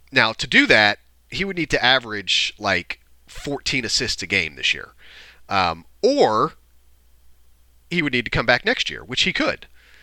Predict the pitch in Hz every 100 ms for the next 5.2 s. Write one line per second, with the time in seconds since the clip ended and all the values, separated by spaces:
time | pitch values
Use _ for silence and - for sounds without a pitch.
0 | - - 156 165 208 190 - 269 - 175
1 | 143 160 - 139 - 247 127 87 80 -
2 | - 85 - 101 90 - 131 120 117 143
3 | - 135 120 104 - 135 123 143 135 -
4 | 143 135 139 113 92 98 139 156 - 147
5 | 170